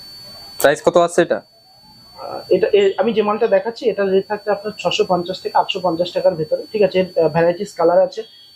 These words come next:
Speaker 2: ভ্যারাইটিস মেটেরিয়াল আছে, সেটার উপরে, ঠিক আছে? এই একটা আছে র সিল্কের,
Speaker 1: হুম।
Speaker 2: প্রত্যেকটা মালের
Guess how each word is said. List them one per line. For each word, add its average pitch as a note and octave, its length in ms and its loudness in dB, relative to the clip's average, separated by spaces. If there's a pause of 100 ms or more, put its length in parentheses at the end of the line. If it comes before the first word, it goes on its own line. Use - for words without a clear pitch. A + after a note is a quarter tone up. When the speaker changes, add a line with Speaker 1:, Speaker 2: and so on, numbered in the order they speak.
Speaker 2:
ভ্যারাইটিস F3 460 -2
মেটেরিয়াল E3+ 520 0
আছে, - 160 -8
সেটার C#3+ 300 -2
উপরে, B2+ 220 -6 (440)
ঠিক - 100 -8
আছে? - 200 -6 (4000)
এই F#3+ 80 6
একটা G3+ 220 2
আছে G#3 160 0
র F#3 160 2
সিল্কের, G3+ 380 -8 (340)
Speaker 1:
হুম। C#3 100 2
Speaker 2:
প্রত্যেকটা A3+ 420 0
মালের G#3+ 300 -2